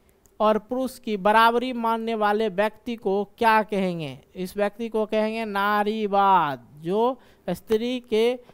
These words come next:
अधिकार और अवसरों के मामले में, म, पुरुष की बराबरी मानने वाले व्यक्ति को नारीवाद कहेंगे।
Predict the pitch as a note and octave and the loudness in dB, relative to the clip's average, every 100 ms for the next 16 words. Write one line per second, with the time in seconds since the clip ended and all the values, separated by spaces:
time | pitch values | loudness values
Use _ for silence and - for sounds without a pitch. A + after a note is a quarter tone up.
0 | _ G3+ G3+ G#3+ A3 A3 A3+ G#3 G3+ F#3+ | _ -2 0 0 2 2 2 2 0 -2
1 | G#3+ A3 A3+ A3+ G3 F#3+ F#3+ G#3+ G#3+ A3 | -2 -2 -2 -4 -2 -2 -2 -4 -4 -4
2 | B3+ C4+ _ _ F3+ E3 E3 - G#3+ A#3 | -6 -10 _ _ -14 -10 -10 -4 -2 -2
3 | - G#3 G3 G3 G3 G#3+ A#3 G3+ G3 G3 | -2 -4 0 0 0 0 -4 -4 -4 -2
4 | F#3+ F#3 F3+ F3+ - F#3 F#3 E3+ F3+ G3+ | 0 0 -2 -4 -4 -6 -4 -2 0 2
5 | G3 G3+ A3 G#3+ A3 A3 A3+ B3+ | 2 0 0 -2 -2 0 -2 -4